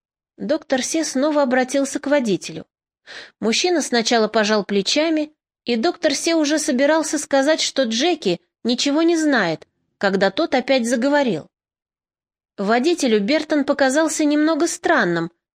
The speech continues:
объяснил доктор Се. «Не могу представить, почему»,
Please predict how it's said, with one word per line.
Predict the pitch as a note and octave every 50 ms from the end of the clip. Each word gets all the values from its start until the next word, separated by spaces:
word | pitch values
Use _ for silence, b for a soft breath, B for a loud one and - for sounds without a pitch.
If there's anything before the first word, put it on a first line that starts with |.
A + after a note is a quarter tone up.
| _ _ -
объяснил | F#3+ F#3 F#3 G#3 A#3 A3 - B3 A3+ G#3 F#3+
доктор | F3+ G#3+ F#3+ - - A#3+ B3
Се. | B3 - - - F3 C#3+ - _ _ _ _ _ _ _ _ _ _ _ _ _ _ _ _ _ _ _ -
«Не | G3 G3 G3
могу | F#3+ G3+ G3+ G3 G#3+
представить, | G#3 A#3+ B3 A#3+ - - - B3 A3+ A3 A3+ - -
почему», | - A3+ - - D4+ C#4 A#3 F#3+ D3+